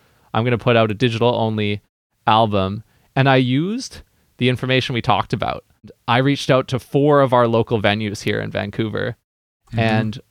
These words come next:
Speaker 1: all four of them said yes. They all offered to do gigs. And so then I had to start thinking about the overplaying situation and when I'm gonna do some of these gigs. And that remains to be seen, but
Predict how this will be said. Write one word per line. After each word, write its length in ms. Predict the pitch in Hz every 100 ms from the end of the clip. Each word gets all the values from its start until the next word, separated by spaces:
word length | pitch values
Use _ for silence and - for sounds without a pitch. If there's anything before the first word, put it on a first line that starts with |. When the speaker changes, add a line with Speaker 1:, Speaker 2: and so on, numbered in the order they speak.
| _ _ -
Speaker 1:
all 340 | 131 156 185
four 320 | - 175 220
of 160 | 190 135
them 340 | 147 151 175
said 260 | 165 165 165
yes. 480 | 220 339 - - - _ -
They 140 | 127
all 520 | - 120 120 127 135
offered 600 | - 113 120 135 110 104 -
to 340 | 120 101 104 -
do 180 | - 101
gigs. 320 | 147 160 - -
And 160 | 120
so 180 | - 117
then 480 | 107 143 151 135 147 - _
I 100 | 110
had 160 | 117
to 40 | 104
start 220 | - 98
thinking 260 | - 104 104
about 280 | 95 95 -
the 100 | -
overplaying 600 | 110 107 - 117 107 95
situation 720 | - 98 98 98 113 101 85
and 120 | -
when 400 | 92 135 107 90 - _ _ -
I'm 100 | 110
gonna 140 | 107
do 140 | 107 107
some 180 | 107
of 40 | 98
these 140 | 90
gigs. 220 | 95 92
And 80 | 104
that 140 | 127 -
remains 300 | 190 185 -
to 60 |
be 100 | 165 165
seen, 360 | 202 170 98
but 240 | 101 87